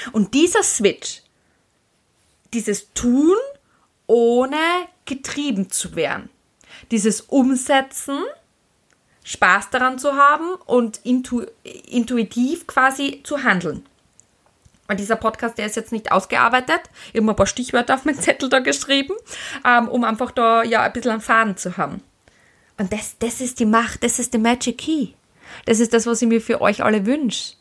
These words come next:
Und man darf da wirklich selbst dran arbeiten, da kann euch keiner helfen. Ich gebe euch noch an welche Tipps. Aber da kann euch keiner dran helfen. Keiner.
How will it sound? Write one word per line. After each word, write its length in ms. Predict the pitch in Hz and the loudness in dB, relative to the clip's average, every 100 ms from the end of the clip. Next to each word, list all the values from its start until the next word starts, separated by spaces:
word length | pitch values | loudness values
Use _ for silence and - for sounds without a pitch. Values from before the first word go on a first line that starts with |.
| _ - - - | _ -20 -18 -2
Und 140 | 202 | 2
man 100 | 202 | 4
darf 220 | 190 208 | 2 0
da 100 | 233 | 0
wirklich 240 | 208 226 202 | 0 0 0
selbst 300 | 202 190 - | 0 0 -4
dran 160 | 196 | -2
arbeiten, 360 | - 294 190 196 | 2 2 0 -4
da 60 | 190 | -6
kann 220 | 196 185 | -4 -4
euch 100 | - | -4
keiner 300 | - 190 190 | -2 -2 -2
helfen. 440 | 220 233 - - - | 0 0 -2 -10 -6
Ich 100 | 202 | 0
gebe 180 | 190 | 0
euch 100 | 185 | 0
noch 160 | 180 170 | -2 -2
an 100 | 170 | -2
welche 280 | 160 - - | -4 -6 -4
Tipps. 440 | 320 - - - _ _ _ _ - - - | -4 -4 -6 -14 _ _ _ _ -20 -20 -4
Aber 160 | 202 190 | 0 2
da 80 | 180 | 2
kann 180 | 190 175 | -2 -4
euch 120 | - | -4
keiner 360 | 175 165 185 | 0 2 2
dran 220 | 208 233 226 | 0 -2 0
helfen. 480 | 240 180 - 170 - _ _ _ _ _ _ _ _ _ _ _ _ _ _ - | 0 0 -4 -14 -14 _ _ _ _ _ _ _ _ _ _ _ _ _ _ -10
Keiner. 420 | - 220 185 | -2 0 0